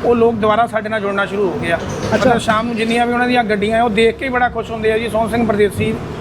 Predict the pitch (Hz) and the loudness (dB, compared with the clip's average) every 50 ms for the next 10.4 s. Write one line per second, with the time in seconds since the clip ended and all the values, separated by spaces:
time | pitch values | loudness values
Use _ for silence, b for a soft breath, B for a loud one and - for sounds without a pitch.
0 | - - - - 190 196 196 190 196 208 208 214 220 - - - - - - - | -10 -8 -4 0 2 2 4 4 2 2 0 0 -2 -4 -10 -16 -16 -16 -14 -14
1 | - - - - - 214 208 202 214 190 196 196 202 208 208 196 170 160 - - | -12 -12 -10 -6 -2 0 0 0 0 0 -2 -4 -2 -2 -2 -2 -2 -4 -6 -6
2 | - - 254 247 247 269 254 226 214 202 190 196 190 185 180 165 165 165 - 214 | -2 0 2 2 2 2 0 -2 -4 -4 -4 -4 -4 -4 -4 -6 -6 -4 -2 0
3 | 196 190 190 175 170 160 165 156 - - B B B B B B 262 277 349 381 | 0 0 0 -2 -4 -6 -6 -8 -10 -10 B B B B B B 2 2 2 0
4 | - 302 294 285 - - 339 320 320 320 339 330 330 311 302 294 - 311 302 262 | 0 -2 -2 -2 0 0 0 0 0 0 -2 0 0 0 -2 -2 0 2 4 4
5 | 262 247 254 277 269 240 277 339 370 359 339 330 - 285 302 330 262 349 349 339 | 4 4 2 0 -2 -2 0 0 2 2 2 0 -2 -4 -4 -2 0 0 0 0
6 | 320 294 262 285 285 - - 302 285 311 311 294 294 202 196 208 214 226 240 285 | 0 0 0 0 0 0 0 0 2 2 0 0 -2 -2 -2 0 2 2 2 2
7 | 302 240 - 311 320 330 359 359 359 339 320 302 285 277 285 277 269 294 302 294 | 0 0 0 0 2 2 2 2 2 0 0 0 0 0 0 0 0 0 0 0
8 | 285 254 - 294 285 285 285 - - 262 254 294 294 302 294 262 226 214 233 240 | 0 0 2 0 0 0 -2 -2 0 0 0 2 2 2 2 2 2 2 2 2
9 | 254 220 277 254 262 247 294 277 254 277 269 - - 254 240 262 302 285 285 - | 2 2 4 4 2 2 2 2 2 2 2 2 0 0 0 2 2 2 2 0
10 | - - - 277 294 294 269 247 | 0 0 0 0 0 0 0 -2